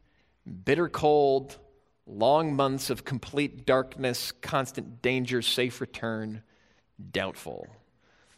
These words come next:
Honor and recognition in case of success."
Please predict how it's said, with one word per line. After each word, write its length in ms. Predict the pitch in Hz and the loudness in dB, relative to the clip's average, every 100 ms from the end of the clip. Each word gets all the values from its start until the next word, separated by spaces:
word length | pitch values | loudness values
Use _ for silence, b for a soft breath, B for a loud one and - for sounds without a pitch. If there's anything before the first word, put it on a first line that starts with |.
| _ _ - | _ _ -2
Honor 500 | 127 156 160 151 139 | 2 4 6 6 4
and 300 | - 123 113 | 2 -2 0
recognition 680 | 127 127 113 143 - 147 143 | 0 2 2 2 2 0 0
in 260 | - 123 123 | -4 -6 -6
case 280 | - 135 - | -2 -2 -2
of 100 | 110 | -6
success." 840 | - - - 131 67 - - - | -6 -6 2 2 2 -6 -10 -14